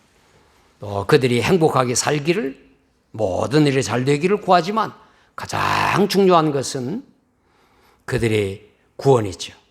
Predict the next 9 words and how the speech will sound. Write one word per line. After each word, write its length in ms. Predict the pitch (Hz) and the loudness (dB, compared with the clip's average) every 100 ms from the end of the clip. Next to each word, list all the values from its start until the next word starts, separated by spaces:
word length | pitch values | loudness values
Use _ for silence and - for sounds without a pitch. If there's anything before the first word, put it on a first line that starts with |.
| _ _ | _ _
하나님의 580 | - 160 151 156 156 - | -4 0 2 2 0 0
은혜를 560 | 185 180 180 170 180 175 | 4 6 4 4 2 0
받고 1080 | 151 156 - _ - 180 185 220 - _ _ - | -2 -6 -10 _ -8 -4 -2 -2 -6 _ _ -8
예수님을 640 | 117 117 120 135 135 208 220 | 0 2 2 2 2 2 0
믿게 280 | - - | -2 -6
해달라고. 460 | 139 - 90 - - _ _ _ _ _ _ _ _ _ _ _ _ - | -8 -10 -14 -14 -16 _ _ _ _ _ _ _ _ _ _ _ _ -4
하나님의 520 | 127 160 170 175 175 196 | 2 4 6 6 6 4
은혜 140 | 247 | 4
아니고는 840 | 214 208 202 175 117 110 226 220 | 4 4 4 2 0 -4 -6 -8